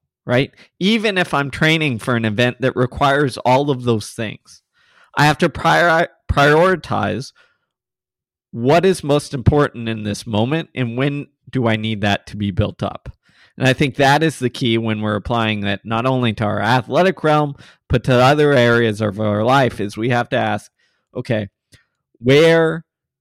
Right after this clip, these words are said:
am I going to prioritize my stress or my stimulus? Where am I ki-, kinda back off?" And I think,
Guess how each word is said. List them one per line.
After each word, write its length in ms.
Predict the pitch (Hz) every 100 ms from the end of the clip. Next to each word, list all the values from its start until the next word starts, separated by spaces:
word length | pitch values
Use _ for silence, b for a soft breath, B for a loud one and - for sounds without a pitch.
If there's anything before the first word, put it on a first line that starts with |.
| _
am 160 | 131 123
I 100 | 117
going 380 | 107 117 117 113
to 380 | - 107 104 104 -
prioritize 760 | 123 113 123 127 123 117 110
my 140 | 107
stress 500 | 104 - 135 127 127
or 60 | 113
my 160 | 101 98
stimulus? 880 | - - 107 107 104 104 - - - _ _
Where 320 | 117 127 135
am 140 | 127 113
I 160 | 107
ki-, 400 | 101 110 104 98 -
kinda 540 | - - 104 104 98 98 - _
back 440 | 101 98 101 101 110
off?" 380 | - - - _ b b b b b -
And 80 | 139
I 80 | 143
think, 420 | 175 170 -